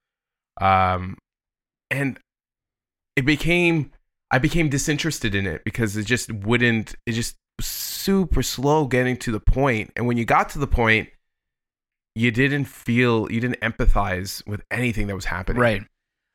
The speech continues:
Speaker 2: I think, too, with that, I think, you know, Ty Sheridan, Tiffany Haddish, Oscar Isaac, Willem Dafoe, um, they're all just kind of, I, I feel like their just line delivery is just very
Speaker 1: Mm-hmm.
Speaker 2: monotone, all of them.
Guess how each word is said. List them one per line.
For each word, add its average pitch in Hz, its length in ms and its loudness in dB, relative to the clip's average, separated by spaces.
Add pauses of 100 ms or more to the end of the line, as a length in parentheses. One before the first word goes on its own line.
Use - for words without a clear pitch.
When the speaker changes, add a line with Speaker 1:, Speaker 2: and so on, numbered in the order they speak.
Speaker 2:
I 156 100 4
think, 240 220 0
too, 185 280 4
with 120 320 2
that, 117 320 4
I 127 120 2
think, 185 380 0 (1000)
you 151 100 2
know, 139 100 4
Ty 175 240 2
Sheridan, 151 500 4
Tiffany 135 300 0
Haddish, 120 340 2
Oscar 120 300 2
Isaac, 117 320 0
Willem 120 220 2
Dafoe, 107 420 0 (420)
um, 104 400 0
they're 156 200 4
all 190 320 2 (600)
just - 260 0
kind 170 220 2
of, 117 240 2 (720)
I, 147 160 4 (120)
I 139 40 2
feel 185 140 0
like 190 180 2
their 143 200 4
just 123 220 -2
line 120 280 2
delivery 117 420 2
is 110 120 -2
just 113 180 -2
very 117 240 2
Speaker 1:
Mm-hmm. 107 80 0
Speaker 2:
monotone, 120 640 0 (100)
all 113 220 2
of 131 100 -2
them. 160 240 0